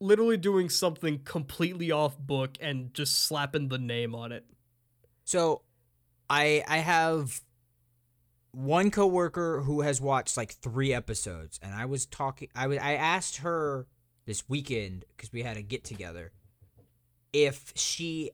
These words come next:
Speaker 2: had watched up to that episode. And I told her that, that what happened, that he bones, and she was like, "Oh, that kinda,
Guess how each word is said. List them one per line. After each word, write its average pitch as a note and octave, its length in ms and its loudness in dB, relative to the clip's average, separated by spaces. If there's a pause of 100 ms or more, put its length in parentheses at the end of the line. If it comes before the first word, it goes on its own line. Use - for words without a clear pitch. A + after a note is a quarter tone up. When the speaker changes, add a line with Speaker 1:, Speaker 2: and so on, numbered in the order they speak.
Speaker 2:
had B2+ 640 -6 (1040)
watched - 440 2
up D3+ 200 2
to C#3+ 220 0
that A#2+ 180 2
episode. F#2+ 580 -4 (440)
And C3 100 -2
I C3 80 2
told F#3+ 320 4
her E3 60 4
that, C#3+ 160 4
that C3 260 0
what C3 220 -2
happened, B2+ 480 0
that G#2+ 160 -8 (240)
he A2+ 180 -10
bones, G2 800 -4
and C3+ 160 -2
she D#3+ 80 0
was D3 80 -2
like, D#3+ 160 -4
"Oh, G4+ 300 6
that F#4+ 180 2
kinda, C#4 420 -2